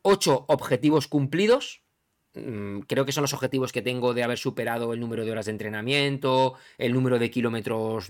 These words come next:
diarios o cosas así, no sé, o de pasos. Y once récords personales. Y bueno, aquí te deja, pues, eh, básicamente, pues, eh, compartir las estadísticas y todo eso si quieres. Pero bueno, nos vamos a quedar con la copla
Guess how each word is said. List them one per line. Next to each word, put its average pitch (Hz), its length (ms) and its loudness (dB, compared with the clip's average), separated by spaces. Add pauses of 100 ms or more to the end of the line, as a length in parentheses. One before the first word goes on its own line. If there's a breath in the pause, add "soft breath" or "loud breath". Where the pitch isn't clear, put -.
(140)
diarios 127 440 2
o 110 40 -10
cosas 104 240 -6
así, 143 240 -2
no 120 100 -2
sé, 131 140 -2
o 117 60 -2
de 107 100 -6
pasos. - 360 -4 (320 loud breath)
Y 247 300 0
once 202 380 2
récords 185 560 0 (200)
personales. 110 800 -2 (4000)
Y 151 80 4
bueno, 147 320 4 (1040)
aquí - 240 0
te 151 80 4
deja, 143 280 4
pues, 135 420 2
eh, 113 220 2
básicamente, 123 600 0
pues, 123 340 -2
eh, 101 360 -2
compartir 98 340 -4
las 117 120 -2
estadísticas 135 580 -4
y 123 60 -6
todo 117 160 -2
eso 127 120 -6
si 101 160 -6
quieres. 85 240 -12
Pero 143 140 0
bueno, 151 160 4
nos 147 100 2
vamos 208 200 2
a 202 40 -2
quedar 190 200 4
con 170 160 2
la 147 140 2
copla 175 440 0